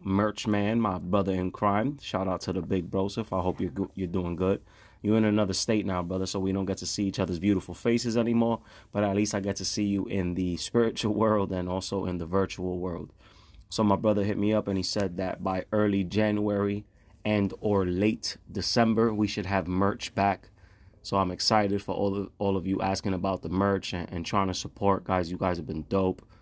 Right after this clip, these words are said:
Um, we do sell shirts. I talked about that last episode. So I'll give you guys a clear date.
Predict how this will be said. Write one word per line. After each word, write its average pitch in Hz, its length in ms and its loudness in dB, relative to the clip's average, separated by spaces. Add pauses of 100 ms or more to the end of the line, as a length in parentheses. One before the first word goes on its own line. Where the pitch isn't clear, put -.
(460)
Um, 92 240 2
we 92 80 2
do 101 180 2
sell 101 240 0
shirts. 98 400 0
I 92 60 -4
talked 92 280 -2
about 90 280 -2
that 90 160 -4
last 92 280 -4
episode. 95 440 -2
So 101 160 0
I'll 104 80 2
give 107 200 2
you 107 60 0
guys 101 240 0
a 90 60 -2
clear 104 340 2
date. 101 400 2